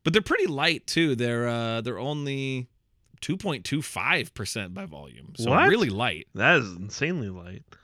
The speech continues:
Speaker 1: Yeah, it-, it's, it's light, but I think that's what's nice about it, 'cause it's, it's, it's, I'm excited to have one of these after mowing a yard.
Speaker 2: Oh, absolutely. It's light, and it looks,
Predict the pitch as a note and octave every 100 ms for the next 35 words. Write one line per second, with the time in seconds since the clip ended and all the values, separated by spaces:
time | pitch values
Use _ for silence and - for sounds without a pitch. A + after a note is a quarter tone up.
0 | - - B3 D#3 - F#3+ - - B3 E3
1 | G#3 B3+ F3 F3 A#3+ D#3+ C3 C3 D#3+ E3+
2 | G#2 F#2 A2+ G#2 - - G#2 - - G2+
3 | - - B2+ C3 - B3+ F#3 A2+ A2+ G2+
4 | G2 G2 G#2 F#2+ G#2 A#2+ A2 F#2 G#2+ D3
5 | F2 A3 F3 D#3 D#3+ D3 C#3 G2+ G#2 -
6 | A#2+ C#3 A2 A#2+ A2 C3+ - -